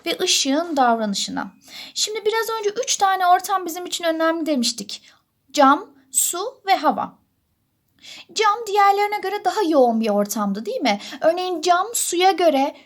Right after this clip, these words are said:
çok yoğun ortam kabul edilirken su havaya göre çok yoğun ortam kabul edilecektir, değil mi? Bunlar birbirlerine göre bağlı olacak şekilde adlandırılıyorlar.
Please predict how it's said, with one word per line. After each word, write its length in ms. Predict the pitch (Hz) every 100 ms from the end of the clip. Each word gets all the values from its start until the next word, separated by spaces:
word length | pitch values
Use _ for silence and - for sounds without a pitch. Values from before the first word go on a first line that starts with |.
| _
çok 340 | - 392 403 339
yoğun 240 | 294 240
ortam 420 | 220 214 220 214
kabul 240 | 208 208 214
edilirken 680 | 190 196 180 - 208 262 - - - -
su 400 | - - 349 403 605 -
havaya 500 | - 427 415 466 466 330
göre 240 | 254 214
çok 320 | - 226 226
yoğun 200 | 202 202
ortam 400 | 190 185 196 190
kabul 260 | 196 190 185
edilecektir, 680 | 175 165 165 - - 220 -
değil 140 | 539
mi? 200 | 269 - - - _ 392
Bunlar 440 | 427 311 339 330
birbirlerine 680 | 285 269 311 311 339 349 359
göre 320 | 285 240 220
bağlı 260 | 277 302
olacak 360 | 311 269 233 233
şekilde 460 | - 208 233 214 - - - - - - -
adlandırılıyorlar. 1120 | 240 226 240 226 208 214 185 160 151 180 -